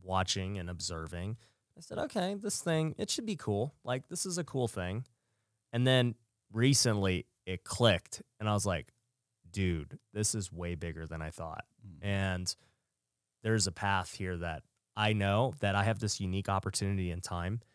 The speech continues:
Speaker 1: to capitalize on. You know, it's like the internet. That's how I see it. Like, man, dude, all these companies that,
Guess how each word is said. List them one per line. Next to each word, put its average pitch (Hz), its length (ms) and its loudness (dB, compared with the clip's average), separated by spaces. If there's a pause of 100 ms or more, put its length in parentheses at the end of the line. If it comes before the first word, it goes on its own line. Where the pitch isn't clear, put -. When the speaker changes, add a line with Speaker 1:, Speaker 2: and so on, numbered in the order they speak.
(680)
Speaker 1:
to 90 540 -2 (360)
capitalize 87 600 -2
on. 50 280 -8
You 101 100 -6
know, 98 60 0
it's 95 120 -2
like 87 180 -4
the 92 120 -4
internet. 87 380 -6 (400)
That's 95 180 -4
how 95 80 -2
I 87 80 -2
see - 180 -6
it. 73 180 -6
Like, - 200 -12
man, 90 240 -4
dude, - 200 -4
all 90 140 -2
these 104 160 -2
companies 113 480 -4
that, 87 340 -4